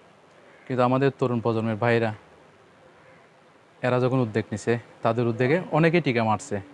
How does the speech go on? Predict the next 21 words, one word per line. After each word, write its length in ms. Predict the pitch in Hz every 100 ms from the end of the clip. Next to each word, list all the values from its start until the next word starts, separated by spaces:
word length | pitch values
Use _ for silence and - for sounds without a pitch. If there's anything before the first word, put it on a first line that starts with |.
| - - - - - - -
আমি 200 | 120 123
দেখে 320 | 123 123 127
শুনে 400 | - 127 123 123 - - -
খুব 160 | - 107
ভালো 160 | 120 117
লাগছে, 300 | 120 - 120
আনন্দ 220 | 113 107
লাগছে। 360 | 104 - 156 185 - - - - -
আমি 260 | 123 127 147
আসলাম 420 | 143 - 139 135
আসলে 280 | 123 123 127
তাদের 280 | 113 113 120
এগুলা 260 | 117 117
দেখতে, 440 | 120 131 - 131 123 - - _ - - - - 120
দেখি 320 | 120 123 131 - - - - _ _ _ _ -
কীরকমভাবে 500 | 131 117 117 120 120
করতেছে 480 | 117 - 107 117 110
বা 220 | 117 113 - - -
কাদের 240 | - 117 117
কী 160 | 123
উদ্যোগ। 280 | 113 101 107